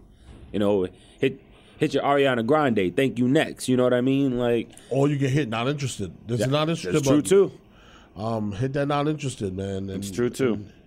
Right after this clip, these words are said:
Speaker 1: But everybody on Instagram, thank you so much for, for, uh, tuning into the live. Tomorrow, this episode will come out,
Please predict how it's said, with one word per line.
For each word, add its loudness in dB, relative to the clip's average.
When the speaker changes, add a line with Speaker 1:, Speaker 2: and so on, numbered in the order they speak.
Speaker 1:
But 2
everybody 2
on 2
Instagram, -2
thank 0
you -2
so 0
much 0
for, -6
for, 0
uh, 2
tuning 0
into -2
the 2
live. 0
Tomorrow, 4
this -2
episode 2
will 4
come 0
out, 0